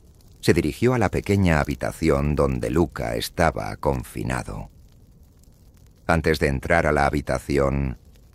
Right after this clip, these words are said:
Amorth se retiró a la capilla del convento para orar. Se arrodilló ante el altar,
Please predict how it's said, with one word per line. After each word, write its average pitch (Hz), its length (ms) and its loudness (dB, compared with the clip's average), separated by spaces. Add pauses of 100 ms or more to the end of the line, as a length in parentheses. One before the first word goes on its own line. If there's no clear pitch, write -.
(180)
Amorth 82 440 2
se - 200 0
retiró 69 400 0
a 78 40 6
la 73 120 2
capilla 71 440 -2
del 67 180 -2
convento 62 760 -2
para 53 380 -6
orar. 57 540 -4 (720)
Se - 140 4
arrodilló 69 440 2
ante 82 280 2
el 65 100 0
altar, 57 680 -4